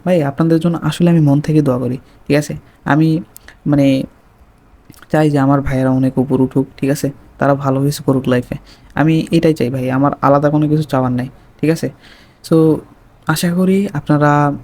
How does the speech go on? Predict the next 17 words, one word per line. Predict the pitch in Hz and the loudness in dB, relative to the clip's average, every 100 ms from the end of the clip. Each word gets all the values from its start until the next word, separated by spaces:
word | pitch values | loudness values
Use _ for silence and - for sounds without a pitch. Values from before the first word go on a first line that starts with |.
| - | -2
এই | 143 143 | 0 2
ভিডিওটি | 143 151 156 151 156 151 | 0 0 0 4 4 4
আপনাদেরকে | 123 - 147 - | 0 -2 -2 -2
ভালো | 135 139 143 | -4 -2 2
লেগেছে | 156 156 156 - 190 - - | 2 2 -2 -4 -6 -8 -10
এবং | 135 127 120 | -4 -2 0
অবশ্যই | 139 160 160 | 0 0 0
ভিডিওতে | 143 139 135 | 0 0 -2
লাইক | 127 135 | -2 -4
করবেন, | - 151 156 | -2 0 0
কমেন্ট | - 131 135 | 0 -2 0
করবেন | 135 135 143 147 - - - | 0 0 0 -4 -16 -20 -10
and | 127 | -4
অবশ্যই | 123 131 135 135 | 0 0 -2 -4
চ্যানেলটি | - 127 135 | -4 -4 -2
সাবস্ক্রাইব | 123 - - - | -4 -4 -6 -6
করবেন। | - - | -4 -6